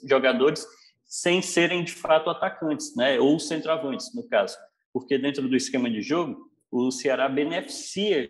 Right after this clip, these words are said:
atletas que tenham essa inteligência de mobilidade, de visão de jogo, como é o caso do Vina, que joga mais aproximado do gol, e como pode ser o caso do Elton. O Thiago Nunes falou, né, que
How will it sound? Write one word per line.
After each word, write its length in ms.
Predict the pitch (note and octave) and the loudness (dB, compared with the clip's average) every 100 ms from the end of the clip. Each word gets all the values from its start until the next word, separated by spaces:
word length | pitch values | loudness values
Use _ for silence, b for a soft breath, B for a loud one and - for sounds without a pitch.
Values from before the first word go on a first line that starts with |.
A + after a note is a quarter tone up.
| - | -4
atletas 480 | C#3 C#3 C#3+ C#3+ | -4 -2 -2 -4
que 120 | - D3+ | -10 -8
tenham 360 | - F3+ F#3+ | -4 -4 -2
essa 200 | D#3+ - | -4 -4
inteligência 640 | D3+ D3+ C#3 C#3 C#3 C#3 C3 | -6 -2 -2 -2 -6 -8 -6
de 80 | |
mobilidade, 800 | B2+ C3 B2+ A#2+ G2+ A#2+ C3+ A#2 | -2 -2 0 -2 2 2 0 -4
de 80 | B2 | -12
visão 320 | A#2+ A2+ C3+ | -10 -8 -4
de 100 | B2+ | -4
jogo, 380 | G#2+ B2 C3+ C3 b b _ | 2 4 4 2 b b _
como 160 | C3 C#3 | 4 4
é 20 | |
o 100 | C#3 | 4
caso 300 | C#3 C3 C3+ | 2 0 0
do 120 | B2+ | -2
Vina, 360 | - C#3 E3+ C#3 | 0 -4 -2 -6
que 120 | C3 | -4
joga 260 | C3+ C3 | -2 0
mais 240 | B2+ B2+ B2 | -2 -4 -6
aproximado 640 | - B2 - A#2+ A#2+ A#2 | -14 -14 -10 -2 -2 -2
do 120 | G#2 | -4
gol, 280 | G2 C#3 C#3+ B B - | 0 0 0 B B -4
e 80 | |
como 340 | D#3+ G3+ A#3 A#3 | 2 2 2 0
pode 240 | G#3+ F#3 | -2 -2
ser 220 | - G3 | -4 -4
o 40 | F#3+ | -4
caso 300 | G3 F#3 E3 | -4 -4 -4
do 140 | G#3 | -2
Elton. 260 | D#3+ - - - - | 0 -2 -4 -10 -12
O 400 | - - - - | -8 -10 -8 -6
Thiago 260 | - D3 D3 | -2 0 2
Nunes 300 | D3+ D#3 - | 0 0 -2
falou, 540 | D#3+ C3+ A#2+ D#3+ F#3 | 2 2 2 0 0
né, 160 | C#3+ D3+ | -4 -6
que 320 | - C3 - | -6 -8 -8